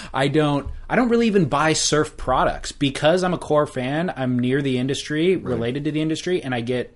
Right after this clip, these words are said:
Speaker 1: free clothing,
Speaker 2: Yeah, but you're not,
Speaker 1: usually
Speaker 2: you're
Speaker 1: through
Speaker 2: not the
Speaker 1: websites.
Speaker 2: average.
Speaker 1: Maybe not,
Speaker 2: No.
Speaker 1: but there is a large portion that really doesn't spend the amount of money that you need to spend to really prop the industry up. I think the people who are buying all the big brands' clothing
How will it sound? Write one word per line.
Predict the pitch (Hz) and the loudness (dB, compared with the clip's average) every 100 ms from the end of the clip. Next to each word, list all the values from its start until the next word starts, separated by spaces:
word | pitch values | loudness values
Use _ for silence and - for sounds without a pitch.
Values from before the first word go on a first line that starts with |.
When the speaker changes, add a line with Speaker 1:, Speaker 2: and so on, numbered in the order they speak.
| - | -18
Speaker 1:
free | - 139 | -4 -2
clothing, | 151 131 120 120 135 156 - | 0 0 0 -2 -4 -4 -6
Speaker 2:
Yeah, | 117 | -6
but | 117 | -2
you're | 127 | 2
not, | 143 | 2
Speaker 1:
usually | 156 156 | 2 2
Speaker 2:
you're | 143 | 0
Speaker 1:
through | 160 | 0
Speaker 2:
not | 139 | 0
the | |
Speaker 1:
websites. | 117 113 101 | 0 0 -2
Speaker 2:
average. | 92 85 - - - - - | -4 -6 -10 -20 -20 -16 -2
Speaker 1:
Maybe | 156 196 | 2 4
not, | 190 135 175 156 | 4 4 2 0
Speaker 2:
No. | 135 | -2
Speaker 1:
but | - | 2
there | 151 147 | 4 6
is | 165 | 4
a | 151 | 4
large | 123 120 120 - | 2 2 0 -6
portion | - 113 123 170 190 | -6 -4 -2 -2 0
that | 143 | 0
really | 127 143 160 | 0 2 2
doesn't | 131 131 135 135 | 2 0 -2 -6
spend | - - 127 131 127 | -6 -4 -2 -2 -2
the | 123 | -2
amount | 120 120 123 | -2 0 -2
of | |
money | 123 127 120 | -2 -2 -4
that | 110 - | -6 -8
you | - 131 | -4 -2
need | 135 | -2
to | 117 | -2
spend | - - 175 156 120 | -6 -4 -2 -2 -4
to | 139 113 | -4 -4
really | 131 139 | -2 0
prop | 123 - 120 - | 0 0 -2 -2
the | 120 | -8
industry | 117 107 - 107 135 | -6 -8 -8 -6 -2
up. | 190 - - - - | -2 -4 -18 -20 -8
I | 131 | -4
think | 190 180 | -2 -2
the | |
people | 117 220 220 | -2 -2 0
who | 143 | 0
are | |
buying | 120 135 240 151 139 135 - - | 0 0 0 0 0 -4 -8 -10
all | 139 147 | 0 0
the | 143 | 0
big | 113 - 139 | -4 -2 -2
brands' | 131 139 131 120 | 0 0 -2 -4
clothing | - 156 214 117 117 120 | -2 0 0 -2 -4 -6